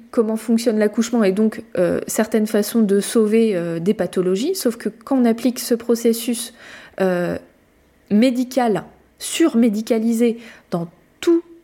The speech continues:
les accouchements, on chante aussi tous les bienfaits de l'ocytocine naturelle sur le lien. Et donc, ça crée une distance entre les mamans et les bébés. On le voit bien,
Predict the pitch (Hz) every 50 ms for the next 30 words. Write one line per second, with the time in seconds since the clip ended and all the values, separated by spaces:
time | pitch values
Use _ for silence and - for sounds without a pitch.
0 | _ _ - 226 220 202 208 208 - - 202 - - - 311 - - - _ _
1 | _ _ _ _ _ _ _ _ _ 214 226 247 - - 302 285 262 - 240 226
2 | 233 - 269 254 262 - - - _ _ _ _ _ _ - - 294 294 285 -
3 | - - - 220 226 214 202 220 226 226 - 262 240 214 202 202 208 214 214 -
4 | 220 208 - 208 214 - - 240 220 175 - - - - _ - 202 214 214 214
5 | - - 220 202 214 220 214 185 - - - - - 214 202 202 196 190 190 185
6 | 180 190 214 262 392 - - - _ _ _ _ _ _ _ - - _ _ _
7 | _ _ _ _ _ - 214 190 247 311 - - 226 - - 285 269 240 208 202
8 | 185 190 220 226 - - - 320 359 - - - - - - _ _ _ _ _
9 | _ - - 202 190 - - 233 214 214 196 190 220 220 285 294 233 196 196 190
10 | 233 233 277 370 - - - _ _ _ _ - - - - - - 185 196 202
11 | 208 196 208 196 180 185 240 285 294 285